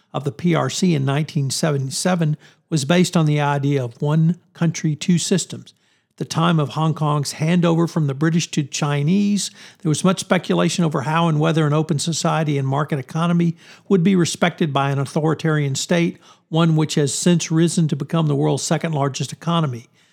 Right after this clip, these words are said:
Since the protests and street occupations over the issue of democracy in two thousand and fourteen and the massive protests in June twenty nineteen, Hong Kong is firmly back in the news. The author looks at fresh at the constitutional settlement and considers whether it's been able to un-,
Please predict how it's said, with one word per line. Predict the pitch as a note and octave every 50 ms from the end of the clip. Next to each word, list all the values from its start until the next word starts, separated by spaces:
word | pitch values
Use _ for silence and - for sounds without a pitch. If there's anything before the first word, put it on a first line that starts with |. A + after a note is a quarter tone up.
| _ _ _
Since | - - F3 D#3 - -
the | - -
protests | - D3 F3 F#3 F3+ - F#3+ F3+ D#3+ - -
and | D3 B2+
street | - - - E3 E3+ E3
occupations | D3+ D#3 D3+ - D3 - C#3 E3 F#3 E3+ - G#3 G3 F3 D3+ - - - - - - - _ _ _
over | - F3+ F3+ E3+ E3 D#3 C#3+ C#3+ C#3+ - _ _ _ _ - -
the | - D#3+ E3 F3
issue | F3+ - - G3+ F3 D3+
of | C3+ B2
democracy | B2+ C#3+ C3+ D3 D3+ E3 E3 - F#3+ - - - D#3+ C#3+
in | C3
two | - - A#3
thousand | A3 - E3 C3 C3 B2+ - C3+
and | C3 B2 -
fourteen | - D3 D3+ D#3+ - - D#3+ D#3 D#3 E3 D#3+
and | D3 C3+
the | C3
massive | B2+ C#3 D3+ E3 E3+ - - D#3 -
protests | - E3+ D#3+ D3+ - E3+ E3 D#3+ D3 - - - - - - - - -
in | - D3 C#3+
June | - - F3 E3 D#3+ C#3+
twenty | - - F3+ F#3+ F#3+ F3+ D#3
nineteen, | D3 C3+ C#3 C3 - C#3 C3 C3 C3 B2+ - _ _ _ _
Hong | _ - E3+ -
Kong | - - E3 D#3 D3 D3
is | C#3 B2
firmly | - - - D3+ D3+ D3 D3 D3
back | C3 - C3+ C3+ C#3 -
in | C#3+ C#3
the | C3+
news. | C3+ C#3+ C#3 C3 A#2 - -
The | C3+ B2+ C3+
author | C#3+ D#3 - - D#3
looks | D3+ D#3 D#3+ - -
at | - - - - - _ - - - - - - _ _ _ -
fresh | - - - F#3 G3 F#3 - F#3+
at | E3
the | -
constitutional | - - F3 F3 E3 - - - F3+ F#3 - F#3 E3 - - F3+ D3
settlement | - - G3 F#3+ G3 G3 F#3+ G3 F3+
and | F3+ E3
considers | - F#3 E3 - A#3 A#3 A3+ G#3+ - -
whether | F3+ F3 E3+ F3 E3+
it's | D#3+ C3+ A2+
been | - E3
able | D#3 D#3+ E3 D3+ D3
to | C#3+
un-, | - - - E3 E3+ E3+ E3+ E3+ F3+ -